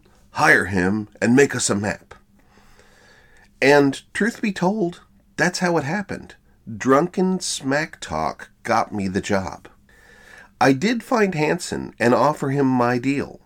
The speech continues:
but he was not really impressed. He kept saying, "Do you think you have the cojones to face five-meter-long crocodiles? Because they're out there."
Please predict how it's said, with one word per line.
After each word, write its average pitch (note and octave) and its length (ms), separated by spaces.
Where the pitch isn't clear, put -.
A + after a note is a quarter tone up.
but D3 140
he F#3+ 260
was C#3 260
not B2 220
really G#2 300
impressed. - 680
He F3+ 140
kept F3 320
saying, G#2 560
"Do E2 100
you A2+ 180
think C3+ 360
you A2 140
have G#2 240
the F#2 100
cojones G#2 840
to - 100
face A#2 420
five-meter-long G2+ 1400
crocodiles? B2+ 960
Because G#2+ 360
they're B2+ 240
out C3 260
there." - 300